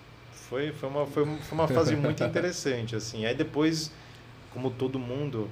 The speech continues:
Speaker 1: algumas plantas você consegue cuidar
Speaker 2: Consegue
Speaker 1: bem,
Speaker 2: cultivar.
Speaker 1: outras não,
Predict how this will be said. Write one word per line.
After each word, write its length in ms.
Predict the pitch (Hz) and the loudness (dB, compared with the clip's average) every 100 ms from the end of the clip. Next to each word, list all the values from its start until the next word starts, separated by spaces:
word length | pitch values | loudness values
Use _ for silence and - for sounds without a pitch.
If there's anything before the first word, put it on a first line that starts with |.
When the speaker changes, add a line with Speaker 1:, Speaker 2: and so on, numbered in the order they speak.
| - | -6
Speaker 1:
algumas 420 | 117 113 117 131 | -8 -6 -2 -2
plantas 320 | - 127 127 120 | 0 -4 -2 -2
você 180 | 117 - | -4 -4
consegue 460 | 123 117 120 117 117 - - | -4 -2 -2 -2 -6 -12 -6
cuidar 200 | 127 117 | 0 2
Speaker 2:
Consegue 140 | 110 135 | 4 4
Speaker 1:
bem, 120 | 143 131 | 4 2
Speaker 2:
cultivar. 80 | 127 | 2
Speaker 1:
outras 300 | 127 127 120 | 4 2 2
não, 680 | 120 131 135 131 123 113 | 0 2 2 2 0 0